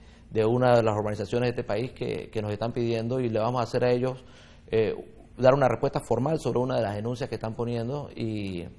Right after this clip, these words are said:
y, bueno, incluso vamos a dar un, un, la cual va a ser la postura del ministerio. Yo creo que vamos a encontrar muchas personas satisfechas con la forma,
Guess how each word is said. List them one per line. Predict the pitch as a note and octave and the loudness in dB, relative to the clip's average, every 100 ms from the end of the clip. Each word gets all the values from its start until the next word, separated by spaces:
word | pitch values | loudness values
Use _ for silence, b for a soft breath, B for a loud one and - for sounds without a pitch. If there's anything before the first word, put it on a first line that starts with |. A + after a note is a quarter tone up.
| B B B - | B B B -18
y, | - A2 G#2 - | -8 -6 -6 -6
bueno, | - C3+ | -4 -4
incluso | A#2+ B2 B2+ | -4 -2 0
vamos | B2 B2 | 2 2
a | |
dar | A2+ A#2+ | 2 2
un, | B2 | 0
un, | A2+ A#2 A#2 - - | -2 -4 -4 -6 -6
la | F#2+ | -2
cual | B2+ A#2+ | 2 2
va | |
a | |
ser | A#2+ | 2
la | A#2+ - | 0 -2
postura | G2 B2 A#2+ | -4 -2 -2
del | A2+ | -2
ministerio. | G2+ G2 A#2+ A#2 | -4 -4 -2 0
Yo | |
creo | A2+ | 0
que | G#2+ G2 D#2+ - | -2 -4 -6 -6
vamos | G#2+ | -4
a | A#2+ | -4
encontrar | G#2 A2 | -4 -4
muchas | A2+ G#2+ | -4 -6
personas | G2 A#2 A2+ | -6 -4 -2
satisfechas | A2 G2 A#2+ A#2 B2+ - B B B - | -4 -4 -4 -4 -8 -12 B B B -2
con | A2+ A2 | 0 2
la | G#2 | 2
forma, | - A#2 A#2+ B2 B2 B2 A#2+ - | 2 2 2 2 4 2 0 -4